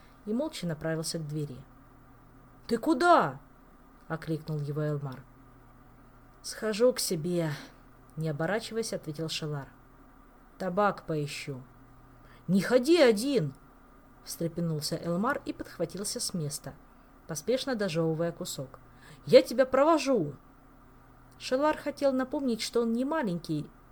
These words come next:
но смолчал. Он понимал Элмара. Бедняга чуть умом не тронулся, узнав о том, что случилось дома. Примчался, сломя голову, в столицу,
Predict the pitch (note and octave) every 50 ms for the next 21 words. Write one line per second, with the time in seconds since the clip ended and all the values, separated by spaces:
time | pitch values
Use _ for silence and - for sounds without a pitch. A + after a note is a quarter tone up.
0 | - - B3 B3 - - A#3+ A#3+ A3 - - - C#3+ B2+ C#3+ - - - - -
1 | - - - - - - - - - - - - - G#3+ A3 G#3+ - B3 B3 B3+
2 | B3 A#3 G3 F3 - - F3 E3+ E3+ D#3+ C#3+ C3+ C3 B2 C3+ - - - - -
3 | - - - - - - - - - F3+ G3+ F3+ G3 G#3+ F#3+ F3 F#3 E3 - A3
4 | G3+ - A#3+ A3+ G#3 E3+ E3 E3 D#3+ D#3+ D#3+ G3+ G#3+ A#3 G#3+ E3+ D3 D3 - E3
5 | D3+ D#3 D3+ D3+ F3+ F3 E3+ F#3 E3+ - F3+ E3+ - - - E3 - - F3 E3
6 | - - E3+ E3+ E3+ D#3+ D3 D3 D3+ C#3+ C#3 C#3 C3 C3+ - - - - - -
7 | - - - F#3+ F#3 D#3 - G#3 A3+ A3+ - G3+ F3 - - F#3+ F#3 F#3+ F#3 F3
8 | D#3+ F#3 F#3 F3 E3+ E3 D#3 D#3+ - - E3 D#3 D3 E3+ G3+ G3+ - - -